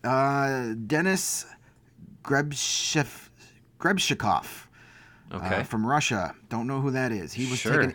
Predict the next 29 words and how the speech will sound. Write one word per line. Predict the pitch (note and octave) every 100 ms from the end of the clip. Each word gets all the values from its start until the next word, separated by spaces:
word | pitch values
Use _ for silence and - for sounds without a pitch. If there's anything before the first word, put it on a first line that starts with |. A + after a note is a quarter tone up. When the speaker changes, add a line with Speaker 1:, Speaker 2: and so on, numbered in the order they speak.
| -
Speaker 1:
eighteenth | D#3 - - D#3+ D#3+ -
overall | D3 C3+ C#3 C#3 B2+
by | B2
the | G#2
Kings. | - C#3+ C#3 C#3 B2 -
There, | - C#3+ D#3 C#3
then | C#3+ D#3+
we | E3
get | D3
our | C#3
guy, | A#2+ B2 A#2+
Anton | G2 A#2+ A2+ A#2+ G#2+
Babchuk, | G#2+ A2+ - A2+ G#2 -
twenty-first | - C#3+ C3+ C3 - A2+ G#2+ - - -
to | F#2
the |
Blackhawks. | F2 G2 F#2+ G2 F#2+ - - - -
Speaker 2:
There | F2+ E2
you | E2
go. | F2 B2
Speaker 1:
Martin | - E3+ G#3+ G#3+ G#3+ F3 A2
Wagner | A#2 A#2+ G3+ G3+ E3+ D3+ A#2 F#2+ - - - - - - -
to | A2
the | A2
Dallas | B2 C3 C3
Speaker 2:
Sure. | G3+
Speaker 1:
Stars, | C3 A#2+ G2 -
twenty-six | - C#3 C#3+ C3 C#3 C3+ B2+
overall. | B2 A#2 A#2+ A2 F#2+ D2+